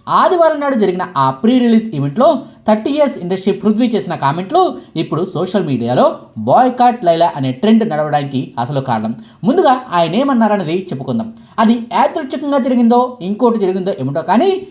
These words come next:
ఈ సినిమాలో మధ్యలో "మేకల సత్యాన్ని తీసుకురండిరా" అంటారు. "ఎన్ని మేకలు ఉన్నాయిరా?" అని లెక్కిస్తే నూట యాభై లెక్క తేలుతాయి. క్లైమాక్స్లో ఇంకో సీన్ ఉంటుంది. అప్పుడు "ఎన్ని మేకలు ఉన్నాయా?" అని లెక్కిస్తే కరెక్ట్గా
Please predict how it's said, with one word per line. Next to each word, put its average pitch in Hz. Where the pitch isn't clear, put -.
ఈ 185
సినిమాలో 175
మధ్యలో 160
"మేకల 202
సత్యాన్ని 247
తీసుకురండిరా" 180
అంటారు. 131
"ఎన్ని 175
మేకలు 220
ఉన్నాయిరా?" 202
అని 196
లెక్కిస్తే 240
నూట 156
యాభై 147
లెక్క 135
తేలుతాయి. 139
క్లైమాక్స్లో 285
ఇంకో 214
సీన్ 233
ఉంటుంది. 139
అప్పుడు 208
"ఎన్ని 202
మేకలు 254
ఉన్నాయా?" 214
అని 208
లెక్కిస్తే 202
కరెక్ట్గా 220